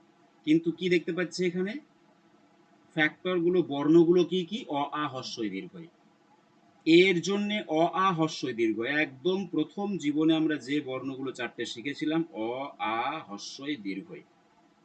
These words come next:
এরা যদি মিলতে পারে, তাহলে এ হবে, বা এরা মিলে এ হয়েছে। অর্থাৎ অ এর সঙ্গে হ্রস্ব, ই মিলে এ হতে পারে, যেমন স্বেচ্ছা, পূর্ণেন্দু, বলেন্দ্র,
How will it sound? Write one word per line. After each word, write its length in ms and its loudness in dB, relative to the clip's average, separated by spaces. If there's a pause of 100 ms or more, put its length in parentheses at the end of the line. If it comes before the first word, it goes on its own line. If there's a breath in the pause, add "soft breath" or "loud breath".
(1000)
এরা 320 4
যদি 320 6
মিলতে 420 4
পারে, 280 -2
তাহলে 500 -2
এ 240 -2
হবে, 320 -12 (260)
বা 140 0
এরা 240 2
মিলে 260 6
এ 300 -2
হয়েছে। 480 -6 (1300)
অর্থাৎ 400 -4
অ 120 -2
এর 140 6
সঙ্গে 380 2
হ্রস্ব, 380 -4
ই 80 2
মিলে 260 2
এ 240 -4
হতে 240 -10
পারে, 280 -8 (420)
যেমন 240 -8
স্বেচ্ছা, 640 -8 (100)
পূর্ণেন্দু, 800 -4
বলেন্দ্র, 720 -6